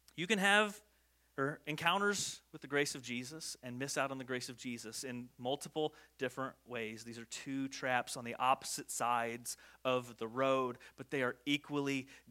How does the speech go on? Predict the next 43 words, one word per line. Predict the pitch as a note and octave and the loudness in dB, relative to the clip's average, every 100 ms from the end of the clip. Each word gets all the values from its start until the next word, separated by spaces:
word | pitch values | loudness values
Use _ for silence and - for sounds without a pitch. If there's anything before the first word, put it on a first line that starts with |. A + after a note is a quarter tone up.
| A2+ | -2
dangerous | B2 B2+ C3 A#2+ A#2+ A#2 - - | 0 0 -4 -4 -4 -2 -6 -8
to | - B2 | -6 -2
our | A2+ | -2
faith. | A2 A#2 G#2+ G#2 - - - - | -4 -12 -12 -12 -20 -20 -18 -2
And | C3+ C#3 | 0 2
so | E3+ D3 | 2 8
as | C#3+ F#3 F3 | 10 10 8
we | F#3+ | 2
encounter | F3+ F3+ - E3+ F#3 - D3 - - | 2 0 2 2 2 2 0 0 -2
the | D3 | 4
grace | D#3 D3+ D#3+ | 6 6 2
of | B2 | -2
Jesus, | C#3 C#3+ A#2+ A2+ - - - | 0 0 0 -4 -4 -6 -6
and | C3 | 6
as | D3 D#3+ | 6 8
we | |
spend | F3+ - E3+ | 4 4 4
the | |
next | E3+ E3+ | 4 4
several | - F3+ E3+ | 8 10 10
weeks | D#3+ E3 - | 6 4 2
talking | - E3 G3 G#3+ | 4 4 4 2
about | F3 D3+ C#3+ | 6 8 8
the | C#3+ | 4
grace | C#3 C3+ C3 | 4 4 4
of | C3+ | -6
Jesus | B2 B2+ A#2+ A2+ A2+ - - - | -2 -2 -2 -4 -10 -10 -12 -8
and | C#3 | 4
how | E3 D#3+ | 8 8
it | D3 | 6
works | D3 F3 - - | 2 2 0 0
through | F#3 E3 | 2 4
in | D#3 | 6
our | D3 | 6
life | D3 D#3 D3+ | 8 8 6
and | C3+ | -6
shows | - E3+ E3+ D#3+ | 2 4 4 0
through | - E3 D3 | 0 2 2
as | C#3 | 0
we | C#3 | -2
pour | - D3+ | 0 4
ourselves | C3+ C3+ C3 B2 | 4 4 0 0
out | A#2+ A2 | 0 0